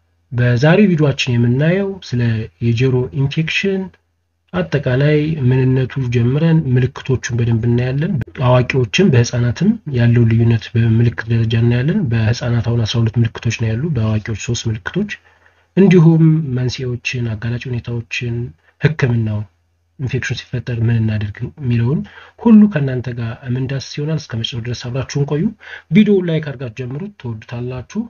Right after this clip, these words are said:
ዛሬ ላይ የጆሮ ኢንፌክሽን እናንተ ጋር ለማየት ወደድን። ጆሮ ኢንፌክሽን ብለን የምንጠራው በመካከለኛው የጆሮ ክፍል ያለውን የጆሮ አካል ኢንፌክሽን በባክቴሪያ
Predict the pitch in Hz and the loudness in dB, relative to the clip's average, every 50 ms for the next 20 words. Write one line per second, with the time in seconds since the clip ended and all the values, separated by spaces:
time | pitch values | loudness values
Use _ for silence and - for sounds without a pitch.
0 | - 110 120 123 127 131 139 147 170 196 247 247 208 135 120 113 117 131 123 123 | -2 0 0 2 4 4 4 4 4 2 2 2 2 2 2 2 2 2 2 4
1 | 120 120 117 - 123 - - - - - 131 123 123 - - 113 113 117 117 107 | 2 2 0 -2 -6 -6 -6 -6 -4 -4 -2 -2 -2 -2 0 0 2 2 0 0
2 | - 117 110 117 113 113 110 110 - - _ - 117 113 113 117 117 117 117 - | 0 -2 0 0 0 0 0 -2 -4 -8 _ -4 -2 0 2 2 2 2 0 0
3 | 120 117 113 120 123 120 156 220 240 - _ _ _ _ _ - 151 151 147 139 | -2 -2 0 0 0 0 0 0 0 -2 _ _ _ _ _ -2 0 2 2 0
4 | 131 - 143 139 - 147 135 135 131 131 135 135 135 143 143 175 220 - - - | 0 -2 -2 -4 -2 -4 -2 -2 -2 -2 -2 -2 -2 -4 -4 -4 -4 -6 -6 -4
5 | 120 120 120 123 135 - 156 156 - 139 135 127 123 123 117 110 110 110 113 107 | -2 0 0 0 0 0 -2 -2 -2 -4 -2 -2 0 0 0 0 0 0 0 0
6 | 110 123 120 117 113 - - - 120 120 120 113 113 110 117 117 139 180 214 208 | 0 0 0 0 -2 -4 -4 -2 0 0 0 0 0 0 0 0 0 -2 -2 -4
7 | - _ _ _ _ _ _ _ _ _ _ _ 127 123 120 120 117 113 113 110 | -6 _ _ _ _ _ _ _ _ _ _ _ 0 2 2 4 4 4 2 2
8 | 110 107 107 104 123 120 120 117 113 113 - _ _ - 123 117 - - 139 165 | 0 -2 0 0 2 2 4 2 2 0 -4 _ _ -8 -6 -6 -4 -4 -2 0
9 | 214 226 214 - _ _ - 120 120 117 - 120 - - - - 135 175 135 117 | 0 0 -2 -6 _ _ -8 -6 -4 -2 -2 -2 -4 -2 -4 -4 -2 -2 0 0
10 | 107 110 107 - _ - 113 113 110 | 0 0 0 -2 _ -4 -2 -2 -2